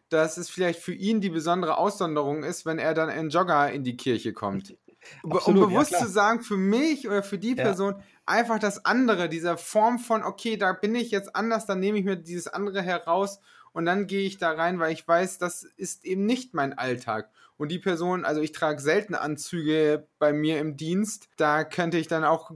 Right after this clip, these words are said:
Speaker 1: guten Gewissens dann mal einen Anzug zum Gottesdienst oder mich n-, mit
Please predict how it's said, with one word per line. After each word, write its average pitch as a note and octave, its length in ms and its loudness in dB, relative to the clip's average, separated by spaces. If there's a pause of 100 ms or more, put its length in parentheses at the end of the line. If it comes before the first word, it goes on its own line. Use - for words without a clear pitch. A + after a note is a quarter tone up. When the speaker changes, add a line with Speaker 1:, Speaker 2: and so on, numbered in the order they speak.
Speaker 1:
guten G3 340 -2
Gewissens F3+ 460 -2
dann F3 140 -2
mal E3 120 2
einen E3 80 -4
Anzug F3+ 360 -6
zum F3+ 120 -8
Gottesdienst G#3 560 -2
oder C#3+ 140 -2
mich D#3 260 -8
n-, E3+ 300 -10
mit D3+ 100 -8